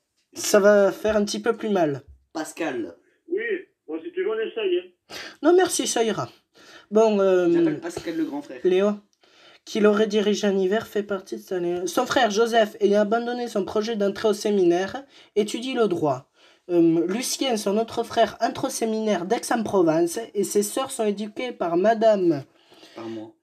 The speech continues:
Speaker 1: euh, par madame Campan. Et, euh, le vingt-deux septembre de la même année, le sous-inspecteur des écoles fait passer aux élèves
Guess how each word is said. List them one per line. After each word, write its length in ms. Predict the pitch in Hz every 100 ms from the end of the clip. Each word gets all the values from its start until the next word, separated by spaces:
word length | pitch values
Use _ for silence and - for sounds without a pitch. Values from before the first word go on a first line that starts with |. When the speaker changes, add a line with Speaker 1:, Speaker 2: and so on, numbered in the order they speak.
| -
Speaker 1:
euh, 260 | 185 175 170
par 220 | 208 196
madame 440 | 240 233 240 190 165
Campan. 640 | 254 247 175 143 160 208 _ -
Et, 200 | 214 196
euh, 80 |
le 140 | 190 190
vingt-deux 460 | 185 277 277 277
septembre 640 | 247 247 233 - 233 202 170
de 100 | 165
la 120 | 160
même 200 | 254 262
année, 340 | 208 165 202 202
le 120 | 170
sous-inspecteur 920 | - 302 262 254 - 233 226 - 220
des 180 | 202 226
écoles 440 | 208 160 160 180 208 - - - - -
fait 180 | 220
passer 420 | 214 240 233 254 202
aux 240 | 185 175
élèves 420 | 170 240 233 214